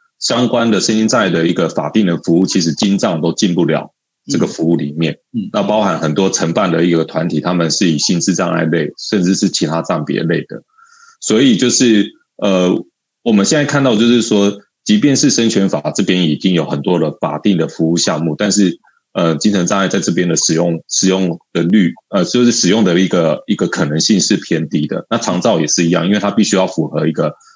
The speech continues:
Speaker 1: 呃，那个失能的等级嘛。
Speaker 2: 嗯，嗯。
Speaker 1: 所以我觉得是现有的这一些及法定的服务呢，它没有办法去符合精障的这个需求，所以我们才希望在精神卫生法这边能够再加入，
Speaker 2: 嗯。
Speaker 1: 然后让，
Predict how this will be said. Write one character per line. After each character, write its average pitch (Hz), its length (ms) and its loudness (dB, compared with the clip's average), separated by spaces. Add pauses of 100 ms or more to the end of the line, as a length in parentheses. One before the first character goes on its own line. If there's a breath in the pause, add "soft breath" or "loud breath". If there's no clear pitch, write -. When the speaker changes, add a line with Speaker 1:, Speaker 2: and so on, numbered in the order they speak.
(200 soft breath)
Speaker 1:
呃， - 160 -4
那 87 100 2
个 85 100 0
失 107 200 0
能 85 160 2
的 80 100 0
等 80 220 -6
级 73 280 -6
嘛。 78 100 -2
Speaker 2:
嗯， 107 480 -6
嗯。 107 40 -2
Speaker 1:
所 135 120 2
以 147 40 4
我 101 120 6
觉 110 180 2
得 120 120 2
是 139 180 2
现 156 360 2
有 98 180 2
的 82 420 0 (280)
这 117 140 0
一 123 60 4
些 107 540 2 (320)
及 101 220 2 (300)
法 - 220 -4
定 135 160 2
的 95 120 2
服 87 240 0
务 107 220 4
呢， 80 200 -2
它 107 220 -4
没 101 160 2
有 113 140 2
办 110 220 -2
法 76 120 0
去 107 160 -2
符 78 240 -2
合 73 140 -2
精 85 200 -2
障 80 280 -2
的 78 180 -4
这 90 100 0
个 80 360 -4 (240)
需 101 220 2
求， - 360 -2
所 - 120 -2
以 101 60 2
我 92 40 2
们 80 140 -2
才 80 200 -2
希 107 220 0
望 107 180 2
在 98 160 0
精 98 200 0
神 87 140 0
卫 208 120 2
生 170 200 0
法 - 160 -6
这 - 100 -4
边 87 180 0
能 76 120 -4
够 78 240 -4 (220)
再 92 140 0
加 80 280 0
入， - 220 0 (300 loud breath)
Speaker 2:
嗯。 113 100 2
Speaker 1:
然 90 100 0
后 101 240 0
让， 107 300 2